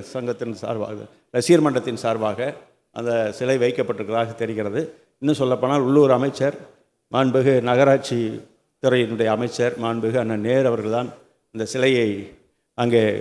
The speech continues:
அது அமைப்பதற்கான நடவடிக்கை எடுப்பதற்காக நிதியும் கூட கொடுத்ததாக அங்கே தகவல் தருகிறார்கள்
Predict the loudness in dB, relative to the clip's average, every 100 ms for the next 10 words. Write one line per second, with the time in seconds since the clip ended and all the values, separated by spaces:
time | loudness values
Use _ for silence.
0 | -8 -16 _ _ _ _ -2 4 4 4
1 | 2 0 0 -2 -2 0 4 4 4 2
2 | 0 0 0 2 2 2 2 2 2 2
3 | 2 -2 -16 _ -4 -2 0 2 2 2
4 | 0 -2 -10 -20 _ -4 2 2 4 4
5 | 6 4 2 0 4 6 4 4 -2